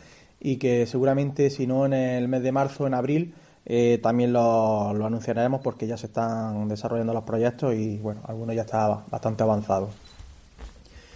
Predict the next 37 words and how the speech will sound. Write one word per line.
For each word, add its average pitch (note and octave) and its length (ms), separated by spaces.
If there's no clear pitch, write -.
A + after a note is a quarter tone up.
La B2+ 100
primera D3 240
fase E3 280
de D#3+ 80
este D#3 160
plan, F3 420
eh, A#2+ 800
de A#2 240
obra C#3+ 160
de B2+ 60
la B2 60
Mancomunidad B2+ 340
Municipal C3+ 340
de A#2 60
la A#2 80
Costa B2 380
Tropi-, B2 320
Tropical C#3+ 480
contempla D3 480
seis D3+ 160
proyectos D#3 480
que - 120
a - 20
continuación C3 560
os C3+ 100
voy B2 120
a C3+ 60
detallar C#3 440
y C#3+ 80
que A#2 60
a A#2 60
través C3+ 420
de C3 80
la A#2+ 60
infografía A#2+ 500
en C3+ 80
pantalla C#3 560